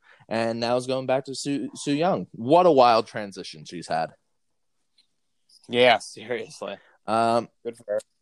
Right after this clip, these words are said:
Speaker 1: after this, we had the other person who's transitioned,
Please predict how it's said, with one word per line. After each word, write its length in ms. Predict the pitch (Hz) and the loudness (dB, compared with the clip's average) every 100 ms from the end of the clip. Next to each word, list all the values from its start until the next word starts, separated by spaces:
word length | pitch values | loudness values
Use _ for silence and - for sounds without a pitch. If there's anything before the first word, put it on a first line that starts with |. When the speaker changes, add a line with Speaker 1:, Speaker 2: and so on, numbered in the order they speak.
| _ _ | _ _
Speaker 1:
after 300 | 147 151 160 | 2 4 4
this, 240 | 156 180 | 4 4
we 120 | 151 143 | 2 4
had 220 | 160 156 | 4 4
the 140 | 160 | 4
other 180 | 208 233 | 4 4
person 360 | 139 107 107 104 | 0 -4 -8 -12
who's 360 | 113 107 - - | -12 -12 -16 -12
transitioned, 720 | 127 113 101 110 - 101 98 | -10 -10 -10 -12 -12 -14 -16